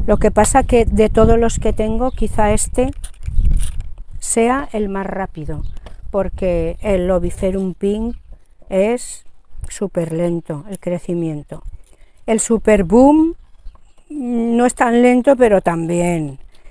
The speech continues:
Eh, ¿cuál tengo más? Dios mío, tengo muchos. Ahora no me acuerdo de los nombres. Tengo el Murasaki, tengo el,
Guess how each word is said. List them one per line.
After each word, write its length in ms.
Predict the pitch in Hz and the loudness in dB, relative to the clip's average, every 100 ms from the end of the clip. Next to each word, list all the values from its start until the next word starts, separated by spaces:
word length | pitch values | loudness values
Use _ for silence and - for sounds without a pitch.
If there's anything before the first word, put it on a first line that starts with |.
| - - - | -20 -20 -10
Eh, 340 | - 214 202 196 | 2 6 6 4
¿cuál 220 | - 220 | 2 0
tengo 340 | - 208 202 208 | 2 -2 0 0
más? 300 | 190 175 165 | 0 -4 -4
Dios 300 | 165 170 - | -6 -6 -4
mío, 460 | 175 180 196 202 - - _ _ _ _ | -2 -2 -4 -6 -12 -20 _ _ _ _
tengo 280 | - 202 214 | -8 -4 -2
muchos. 760 | 220 190 220 - 220 160 165 - - | -2 -2 -2 -2 -2 -2 -6 -12 -12
Ahora 280 | 202 202 226 | -10 -8 -6
no 160 | 240 | -6
me 120 | 220 | -6
acuerdo 440 | 196 - 196 190 180 | -8 -8 -8 -6 -4
de 100 | 175 | -4
los 240 | 170 - | -6 -8
nombres. 640 | 196 185 185 208 240 - - - - - - - - - - | -8 -6 -4 -2 -4 -8 -4 -2 0 0 0 -2 -6 -14 -2
Tengo 500 | 214 196 208 226 233 | 2 2 2 2 2
el 380 | 214 202 190 | 2 0 0
Murasaki, 960 | 185 185 175 170 - 254 - 294 302 320 - - - _ - - | -2 -2 -2 -2 0 0 -2 -4 -2 -6 -14 -20 -20 _ -16 -14
tengo 480 | - 180 180 185 185 | -6 -4 -2 -2 -2
el, 960 | 180 180 180 175 175 175 190 214 214 | 0 0 0 -2 -4 -6 -8 -14 -20